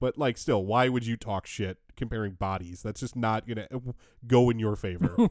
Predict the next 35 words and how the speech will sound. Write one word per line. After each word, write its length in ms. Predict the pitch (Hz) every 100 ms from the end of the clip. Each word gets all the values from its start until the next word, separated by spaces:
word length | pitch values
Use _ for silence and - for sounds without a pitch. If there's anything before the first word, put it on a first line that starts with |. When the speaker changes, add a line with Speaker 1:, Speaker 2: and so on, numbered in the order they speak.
| -
Speaker 2:
Right. 840 | 202 202 185 - - - - - _ _ _ _ _ _ - - _ _ _
Speaker 1:
Uh, 200 | 101 107
the 180 | 110 139
only 260 | 185 247
other 200 | 226 214
real 180 | 202 196
news, 320 | 175 175 202
and 80 | 175
observe 360 | 160 143 160 143
this, 320 | 143 147 -
is 400 | 120 113 110 104 -
Akeem 440 | 110 - 165 147
Albrecht. 580 | 127 147 160 165 - -
We 160 | 123 120
talked 280 | 123 123
about, 400 | - 123 120 117
uh, 180 | 95 113
I 80 | 110
think 160 | 139 131
we've 80 |
checked 280 | 110 123 -
in 120 | 120
on 80 | 113
him 180 | 107 110
a 40 |
couple 260 | - 110 104
times. 400 | - 110 107 101
He 140 | 113
is 80 | 107
a 60 | 101
bodybuilder 720 | 90 104 104 101 104 104 104
that 140 | 101
is 180 | 95 92
in 120 | 113
div-, 220 | 101 95